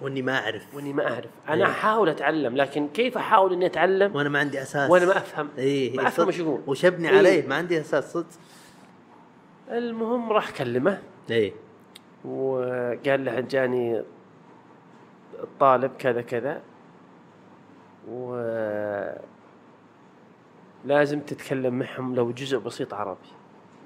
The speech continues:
Speaker 2: طبعًا هو كان يتكلم لغتين، الأمريكية والبريطانية.
Speaker 1: مم.
Speaker 2: إذا المدرس
Speaker 1: أكسنتين يعني.
Speaker 2: هذا
Speaker 1: إيه.
Speaker 2: مخضرم،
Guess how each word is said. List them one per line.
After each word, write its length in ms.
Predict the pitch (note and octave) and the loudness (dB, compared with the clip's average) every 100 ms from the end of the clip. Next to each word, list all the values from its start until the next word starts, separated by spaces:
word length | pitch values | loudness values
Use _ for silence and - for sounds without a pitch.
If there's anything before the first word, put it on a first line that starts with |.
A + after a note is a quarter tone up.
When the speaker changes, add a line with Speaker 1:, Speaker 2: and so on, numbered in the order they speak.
| - - - - - - - - - - - - - - - - | -20 -20 -20 -20 -20 -20 -20 -20 -20 -20 -20 -20 -20 -20 -18 -10
Speaker 2:
طبعًا 160 | B2 | -8
هو 100 | B2 | -8
كان 180 | B2 C3 | -6 -6
يتكلم 460 | B2+ - C#3+ B2+ B2+ | -6 -10 -8 -8 -6
لغتين، 400 | B2+ A#2+ B2+ G#2+ | -6 -4 -6 -6
الأمريكية 500 | A2+ A#2 A#2 C#3+ A#2+ | -8 -10 -10 -8 -8
والبريطانية. 560 | A#2 A#2+ A#2 A2+ G#2 G2 - - C3 | -6 -8 -6 -8 -10 -14 -20 -14 -10
Speaker 1:
مم. 260 | B2+ A#2+ - - - | -8 -8 -12 -20 -18
Speaker 2:
إذا 80 | A#2+ | -16
المدرس 160 | A#2 | -2
Speaker 1:
أكسنتين 680 | C#3+ C#3 B2+ D3+ - D#3+ C3+ | 0 0 -2 -2 4 6 6
يعني. 220 | A#2+ G#2+ | 0 -4
Speaker 2:
هذا 640 | A#2 B2 B2+ C3 C#3 C#3 - - - | -2 -2 -2 0 2 0 -2 -10 -2
Speaker 1:
إيه. 80 | B2 | 2
Speaker 2:
مخضرم، 340 | B2 B2 A2+ | 4 2 -4